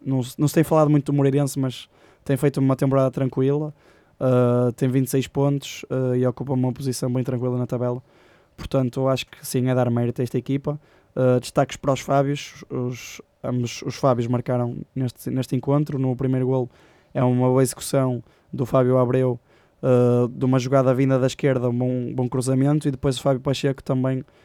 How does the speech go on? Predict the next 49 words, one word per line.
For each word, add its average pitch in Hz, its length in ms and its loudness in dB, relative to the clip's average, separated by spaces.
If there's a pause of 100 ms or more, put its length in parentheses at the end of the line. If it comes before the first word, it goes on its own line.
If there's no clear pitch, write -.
(140)
no 123 160 0
dois 127 260 2
um, 131 260 -2 (260)
eh, 117 500 2
a 127 60 -4
fuzilar 123 580 0 (320)
bem 135 360 2
com 131 100 -2
o 123 80 0
remate 127 260 -2
à 127 40 0
entrada 120 280 -2
da 117 100 -2
área. 113 200 -6 (840)
E 135 80 2
do 135 140 4
lado 143 280 6
do, 147 280 6
do 135 60 -10
Santa 143 280 0
Clara 117 420 0
é 101 80 -4
destacar 123 400 -4
pela 127 160 -2
negativa, 123 440 -2
lá 120 100 0
está, 120 220 -4
Rafael 110 340 -6
Ramos, 135 340 -2
que - 60 -20
prejudicou 131 420 -4
a 135 60 2
equipa, 151 340 -2 (540)
eh, 131 680 6
e 135 80 0
também, 131 800 2 (400)
eh, - 60 0
a 139 40 4
equipa 139 320 0
em 135 60 2
si, 135 300 -2
não, 127 300 -4
o - 40 -12
Fábio 143 320 4
Cardoso 135 400 0
também 131 260 -2
não 131 380 0
muito 139 260 0
bem, 143 260 0